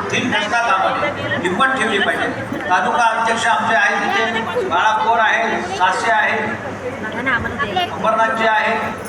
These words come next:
बदलापूरचे आहे, त्यांना माझी विनंती राहणार आहे की दादांकडे काय कोणाला सांगायची गरज लागत नाही. तुम्ही निवेदन दिलं, दादांच्याकडे निवेदनाची कार्यवाही तात्काळ होती.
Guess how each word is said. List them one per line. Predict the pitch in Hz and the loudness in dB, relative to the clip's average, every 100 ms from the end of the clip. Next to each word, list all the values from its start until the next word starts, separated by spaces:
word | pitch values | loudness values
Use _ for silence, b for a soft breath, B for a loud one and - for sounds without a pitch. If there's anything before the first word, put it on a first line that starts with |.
| - - | -8 -8
बदलापूरचे | - - 233 226 220 214 | -4 0 0 0 0 2
आहे, | 202 202 - - | 2 0 -4 -2
त्यांना | 202 269 | 0 2
माझी | 262 254 214 | 2 0 0
विनंती | 220 226 | 0 0
राहणार | 208 170 - | 2 2 0
आहे | - - - - - - | -2 -4 -6 -6 -6 -2
की | 269 | 0
दादांकडे | - - - - 262 262 | 2 2 2 2 2 2
काय | 254 254 | 2 2
कोणाला | 254 254 254 240 - - - 165 - - - - - - - - - - - - | 2 4 4 4 2 0 -2 -6 -6 -6 -6 -10 -10 -10 -10 -8 -8 -8 -8 -2
सांगायची | 254 233 240 240 | 0 2 2 2
गरज | 214 247 | 2 2
लागत | 220 202 180 | 2 2 2
नाही. | - - | 0 -2
तुम्ही | 220 247 | -2 -2
निवेदन | 214 247 254 254 | 2 4 4 2
दिलं, | 240 247 | 2 2
दादांच्याकडे | 254 254 208 226 240 240 240 | 4 4 2 2 2 2 2
निवेदनाची | 220 220 226 240 240 240 | 0 2 2 2 2 0
कार्यवाही | - 208 208 - 233 | 0 0 2 0 2
तात्काळ | - - - 240 - | 2 2 2 2 2
होती. | - | 0